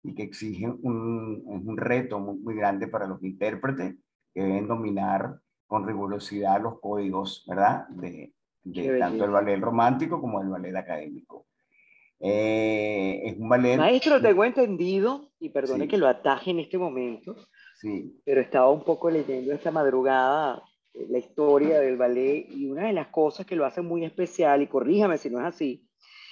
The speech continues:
Speaker 2: es que esta fue la primera producción completa de ballet clásico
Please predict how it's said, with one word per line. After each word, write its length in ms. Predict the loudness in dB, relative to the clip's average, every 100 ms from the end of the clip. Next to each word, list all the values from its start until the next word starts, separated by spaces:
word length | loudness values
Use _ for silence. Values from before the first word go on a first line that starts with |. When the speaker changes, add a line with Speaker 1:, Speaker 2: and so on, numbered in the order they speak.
| -18
Speaker 2:
es 80 | -8
que 80 | -6
esta 160 | -4 -4
fue 160 | -2
la 100 | -2
primera 460 | -4 -2 0 0 0
producción 560 | -2 -2 -6 -10 -10
completa 800 | -6 -6 -6 2 4 6 4 2
de 100 | 4
ballet 340 | 6 6 2 -2
clásico 840 | -2 -2 -2 -8 -16 -2 -2 -2